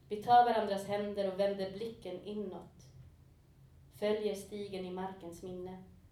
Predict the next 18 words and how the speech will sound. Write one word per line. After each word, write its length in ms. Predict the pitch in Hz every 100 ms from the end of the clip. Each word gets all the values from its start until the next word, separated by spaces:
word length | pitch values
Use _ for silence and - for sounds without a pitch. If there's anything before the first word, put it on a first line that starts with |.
| - - - - - - - - - - -
Så 180 | - 214
att 160 | 202 226
jag 180 | 214 208
när 120 | 202
de 160 | 196
är 40 | 196
borta 320 | 208 - 208
kan 180 | 196 185
hitta 300 | 196 - 185
igen 220 | 208 214
stigen 400 | - 170 180 180
själv. 320 | - 196 170 175 - - - -
För 120 | 208
vi 120 | 196 202
har 240 | 214 226
inga 200 | 185 175
ritade 380 | 175 175 170 170
kartor. 520 | 180 170 165 185